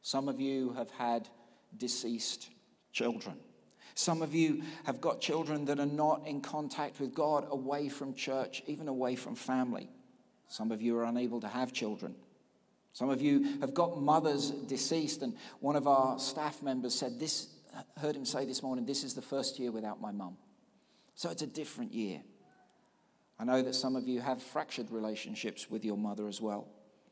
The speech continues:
And there are many, many reasons for today being tough, and everyone has their own story. But we want this place, especially today, to be a place of healing, forgiveness, love, and community.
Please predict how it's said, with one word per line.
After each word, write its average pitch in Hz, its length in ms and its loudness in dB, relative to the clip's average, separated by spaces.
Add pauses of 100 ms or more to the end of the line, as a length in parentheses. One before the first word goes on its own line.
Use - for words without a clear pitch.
(240)
And 170 80 -2
there 214 80 4
are 226 40 4
many, 247 340 2 (220)
many 196 200 4
reasons 156 760 2
for - 100 -10
today 127 560 0 (180)
being 160 380 2
tough, - 400 -4 (920)
and 113 100 2
everyone 139 420 2
has 123 220 -2
their 117 200 0
own 117 140 0
story. 110 560 -2 (1040)
But 123 100 -4
we 151 120 -2
want 156 300 -4
this 175 180 0
place, - 520 -6
especially - 480 -8
today, 110 380 -4
to 117 120 -10
be 120 140 -2
a 117 40 -2
place 131 400 -2
of 98 80 -12
healing, 135 480 -4 (540)
forgiveness, 120 840 -2 (460)
love, 110 400 0 (720)
and 208 120 -10
community. - 600 -6